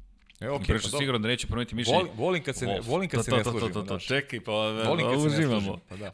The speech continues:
Speaker 2: Ali ovo jeste sjajno pitanje. Dakle, mislim da je Toto Wolff tu važniji. Međutim, šta bih uradio da, da na poziciji Mercedesa, dobro, to će svakako želiti da urade,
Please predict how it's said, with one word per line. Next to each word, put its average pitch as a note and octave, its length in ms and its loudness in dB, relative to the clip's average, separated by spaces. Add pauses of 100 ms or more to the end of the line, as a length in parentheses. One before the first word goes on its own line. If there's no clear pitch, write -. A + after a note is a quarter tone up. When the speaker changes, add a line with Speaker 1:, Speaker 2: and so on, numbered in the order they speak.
Speaker 2:
Ali G#2+ 280 2
ovo C3+ 220 2
jeste C3+ 500 -2
sjajno G#2+ 340 2
pitanje. F2 420 -6
Dakle, F#2 400 -4
mislim A#2+ 600 0
da A2+ 60 2
je G#2 60 4
Toto - 280 -4
Wolff G#2 220 -4
tu G2+ 160 -8
važniji. F2 440 -4 (420)
Međutim, A2 520 -2
šta C3+ 220 0
bih B2+ 200 -2
uradio A2 680 0
da, F2+ 440 -4
da F#2+ 260 -6
na F#2 120 -2
poziciji B2+ 460 0
Mercedesa, G2 680 -4
dobro, E2 260 -8
to - 100 -12
će - 120 -14
svakako F#2 380 -6
želiti F#2+ 320 2
da E2+ 80 0
urade, E2+ 180 0